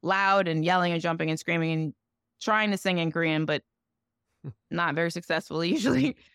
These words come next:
Speaker 1: Um, but Stray Kids is just a source of joy. And I think there's a mis-, there's a misperception that the only people who like K-pop are young. Yeah, that's a lot of people that are young.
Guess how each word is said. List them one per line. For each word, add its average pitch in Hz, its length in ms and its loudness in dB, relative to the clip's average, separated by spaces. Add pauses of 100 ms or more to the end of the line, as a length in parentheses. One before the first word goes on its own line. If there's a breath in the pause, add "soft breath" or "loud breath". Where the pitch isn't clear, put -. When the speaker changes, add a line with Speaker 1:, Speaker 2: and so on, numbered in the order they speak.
(220 soft breath)
Speaker 1:
Um, 190 520 0 (640)
but 220 160 2
Stray 302 220 2
Kids 320 200 2
is 302 140 0
just 285 160 -4
a 277 80 0
source 269 320 2
of 240 120 0
joy. 196 440 2
And 160 80 0
I 196 80 2
think 247 180 0
there's 254 160 2
a 240 60 4
mis-, 247 240 2 (260)
there's 262 160 2
a 294 80 2
misperception 214 1400 -2 (440)
that 175 580 0 (760)
the 202 160 0
only 214 280 4
people 214 260 -6
who 208 100 -2
like 170 380 0
K-pop 247 500 -2 (140)
are 170 100 2
young. 170 540 0 (840)
Yeah, 233 180 0
that's 220 200 0
a 220 60 -2
lot 214 320 2
of 202 100 -2
people 147 540 -4
that 165 140 0
are 165 80 0
young. 170 420 0